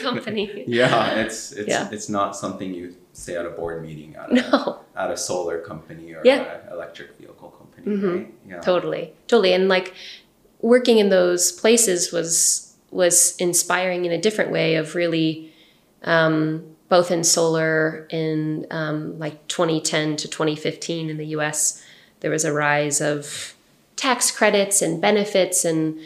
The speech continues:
Speaker 1: um, I feel like a second awakening for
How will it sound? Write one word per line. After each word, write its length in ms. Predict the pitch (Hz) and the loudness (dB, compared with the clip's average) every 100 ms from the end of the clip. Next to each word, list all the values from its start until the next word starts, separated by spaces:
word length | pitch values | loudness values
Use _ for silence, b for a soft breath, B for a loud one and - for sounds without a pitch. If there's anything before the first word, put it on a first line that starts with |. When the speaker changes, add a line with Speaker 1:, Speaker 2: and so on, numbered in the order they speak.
| B B B B _ | B B B B _
Speaker 1:
um, 500 | - 165 160 156 156 - | 0 4 4 2 0 -4
I 40 | |
feel 220 | - 185 | -2 2
like 140 | 165 160 | 2 0
a 40 | |
second 420 | 156 - 160 175 | 2 2 0 -2
awakening 720 | 160 151 143 - 151 151 151 147 | -2 0 -2 -2 -4 -2 -2 -4
for 800 | - 156 147 147 147 147 143 | -4 0 2 2 2 0 -4